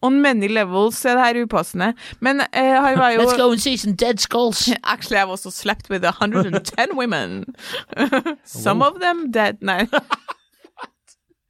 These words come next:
Speaker 1: Men poenget er at jeg husker, altså, han var jo, han var absolutt en attraktiv fyr, sånn, men jeg husker at han bare, jeg bare tenkte sånn, det er mange ting, det at du har gjort det, nå en ting, fordi, fordi på en måte, jeg skulle nå uansett ikke bli sammen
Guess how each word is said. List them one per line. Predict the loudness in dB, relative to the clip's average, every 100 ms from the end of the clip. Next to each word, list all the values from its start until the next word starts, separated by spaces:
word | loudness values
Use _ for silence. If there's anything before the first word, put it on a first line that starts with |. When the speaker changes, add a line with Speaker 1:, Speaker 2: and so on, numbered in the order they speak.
| -10 -8 -6 -2
Speaker 1:
Men | -2 -2 -8 -12 -10
poenget | -4 0 0 0 -2
er | -4
at | -4
jeg | -10 -8 -10 2 4 4 2
husker, | -4 -4 0
altså, | 0 2
han | 2
var | 2 4
jo, | 2 0 -8 0
han | 2
var | 4 2
absolutt | 0 -6 -4 -4
en | -2 -2
attraktiv | -2 -6 -6 -2 -4
fyr, | 0 0 2
sånn, | 2 2
men | 2 2
jeg | 0
husker | 0
at | 0
han | 2
bare, | 2 4
jeg | 2 2
bare | 0 2
tenkte | 0 2
sånn, | 0 -2 -6 -16 -20 _
det | 0 2
er |
mange | 4 0 -2
ting, | -2 -2 2
det | 4
at | 4 2
du | 0
har | 0
gjort | -2 -4
det, | 0 0
nå | 0
en | 2 2 2
ting, | 0 0
fordi, | 2 2 2 0 -6 -12 _ -4
fordi | -2 0 0 0
på | 0
en | 2
måte, | 0 2
jeg | 2 2 0
skulle | 0
nå | 2
uansett | 0 -2 -4
ikke | 0
bli | -2
sammen | 2 0 2